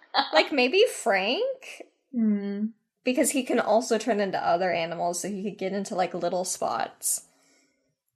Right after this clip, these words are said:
Speaker 2: And he's, like, you know, war g-, but I feel like he's just, like, not... He hasn't had his, like, glow up yet, so he's not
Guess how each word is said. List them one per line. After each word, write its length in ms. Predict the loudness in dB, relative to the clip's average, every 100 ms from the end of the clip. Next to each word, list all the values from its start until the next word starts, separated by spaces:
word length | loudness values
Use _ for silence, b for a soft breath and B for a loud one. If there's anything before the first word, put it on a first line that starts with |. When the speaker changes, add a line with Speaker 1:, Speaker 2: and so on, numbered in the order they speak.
| _ _ _ _ _ -20 -20 _ _ _ -2
Speaker 2:
And 200 | 0 0
he's, 220 | -4 -2
like, 240 | 0 -2 -4
you 60 |
know, 160 | -4 -6
war 440 | -6 -2 0 -2
g-, 60 | -6 -12
but 160 | -12 -10
I 140 | -10
feel 260 | -10 -10 -8
like 180 | -8 -10
he's 300 | -8 -6 -6
just, 240 | -8 -8
like, 200 | -8 -8
not... 280 | -10 -10 -10 _ _ _ _ _ _
He 180 | 0 2
hasn't 400 | 4 2 0 -4
had 340 | -2 -2 -2
his, 260 | -2 -4 -2
like, 200 | -4 -4
glow 360 | -4 0 4
up 240 | 4 4 0
yet, 400 | 2 2 2 0
so 140 | -6
he's 280 | -4 -8 -6
not 400 | -4 -2 -4 -6